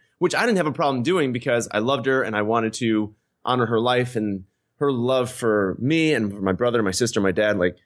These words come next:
she was a phenomenal human being, and I didn't mind getting up there and expressing that story on camera and to whoever was watching,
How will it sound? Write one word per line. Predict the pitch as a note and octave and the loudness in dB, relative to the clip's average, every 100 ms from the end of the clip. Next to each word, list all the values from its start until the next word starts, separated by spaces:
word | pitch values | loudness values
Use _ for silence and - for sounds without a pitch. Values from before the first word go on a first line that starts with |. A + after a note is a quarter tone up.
| _ _ _ _ - | _ _ _ _ -6
she | - G#3 | 0 2
was | F#3 E3 | 2 0
a | B2+ | -2
phenomenal | - C#3+ C3+ C#3+ D3 C3 A#2+ - | -2 0 2 2 2 0 -2 -6
human | - C#3 G#2+ | -2 0 0
being, | B2+ D3 A#2 G#2+ G2+ | 0 0 0 -2 -2
and | A#2+ | 0
I | A#2 | 0
didn't | A2 D3 B2 | 0 -2 0
mind | B2 A#2+ G2+ | 0 0 0
getting | C3 B2 | 2 2
up | A2+ | 0
there | A#2 A2+ | 0 2
and | F2 G#2+ G#2+ | 2 0 -2
expressing | G#2 - B2+ A#2 A2 | -4 -4 -2 -2 0
that | G2+ | 0
story | - A#2 G#2+ G#2 G2+ F#2+ _ _ _ - D3+ | -2 0 2 2 2 -2 _ _ _ -14 -4
on | - C3 | 0 2
camera | C3 D3 C3+ | 2 2 2
and | A#2+ A#2+ | 2 2
to | C#3 C3+ C3 - | 2 2 0 -2
whoever | D#3+ D#3 | -2 0
was | D3 B2 | 0 2
watching, | C3+ - A2+ F#2 G2+ | 0 2 0 0 -2